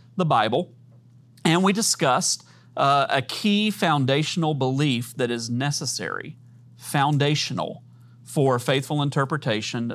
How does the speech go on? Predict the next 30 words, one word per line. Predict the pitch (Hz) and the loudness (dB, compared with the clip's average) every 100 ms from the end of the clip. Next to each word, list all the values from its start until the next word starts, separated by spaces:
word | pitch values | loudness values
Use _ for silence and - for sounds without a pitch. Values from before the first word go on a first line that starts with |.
| - | -8
that | 110 117 - - - - | -6 -6 -6 -16 -20 -12
the | - | -6
fact | 143 143 135 | -2 -2 -2
that | 127 | -6
the | 120 | -2
Bible | 123 127 127 123 | 2 2 0 -4
is | 117 | -4
inspired | 110 - - 123 107 101 147 - - - - - | -6 -6 -2 0 0 0 -2 -6 -18 -20 -20 -12
and | - | -8
it's | 110 147 | -6 -4
authoritative. | 131 208 110 92 85 78 - - - - - - - - | -2 0 0 -4 -6 -8 -14 -20 -20 -20 -20 -20 -20 -16
So | - 165 | -2 2
this | 147 233 - | 4 4 2
week, | 180 139 147 | 2 2 2
we're | 160 | 0
gonna | 147 151 | 0 0
dig | 135 143 | 2 0
a | |
little | 139 135 | 0 0
bit | 143 151 151 | 0 -2 -2
deeper | 208 214 - - - | -4 -4 -6 -8 -8
into | 143 123 113 | -4 0 0
interpretation. | 107 131 107 104 117 104 - 143 - - - - - | -2 -2 -2 -4 -4 -4 -2 -4 -6 -12 -20 -14 -2
We're | 151 | 2
gonna | 156 | 4
discuss | 156 143 - - 160 180 - | 4 2 0 0 2 2 0
the | 156 147 127 | -2 -2 -2
canon | - - 214 220 180 123 | -6 -8 -4 0 0 0
of | 104 | -2
Scripture. | - - 120 - - - - | -4 -6 -4 -4 -6 -6 -8